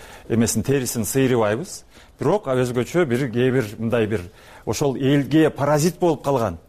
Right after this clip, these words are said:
ушул азыркы, акыркы он жылдын ичинде парламент кимдин кызыкчылыгында иштеди?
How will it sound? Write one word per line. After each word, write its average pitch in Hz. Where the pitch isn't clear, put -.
ушул 143
азыркы, 147
акыркы 135
он 143
жылдын 139
ичинде 139
парламент 151
кимдин 170
кызыкчылыгында 139
иштеди? 90